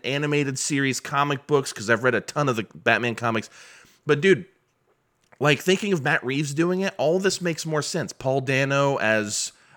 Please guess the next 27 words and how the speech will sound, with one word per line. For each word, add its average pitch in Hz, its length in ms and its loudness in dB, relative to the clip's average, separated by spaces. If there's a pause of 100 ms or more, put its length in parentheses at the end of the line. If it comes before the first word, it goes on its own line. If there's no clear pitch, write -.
uh, 104 560 0 (100)
like, 107 320 -4
basically 123 500 0
one 117 220 -2
of 104 60 -4
the 104 60 -2
bad 110 380 0
dudes. 123 540 2 (200)
Uh, 101 420 2
James 131 420 -2
Gordon's 139 320 -2
played 143 160 0
by 127 100 2
Jeffrey 117 480 -2
Wright, 101 320 0
if - 180 -8
you 135 80 -6
know 135 140 -4
Jeffrey 131 420 -2
Wright. 135 320 -2 (340)
Um, 113 420 4
I 143 80 6
mean, 156 220 2 (160)
it, 151 200 -4
it's, 156 220 0 (100)
it's 160 220 -2
different. 220 400 0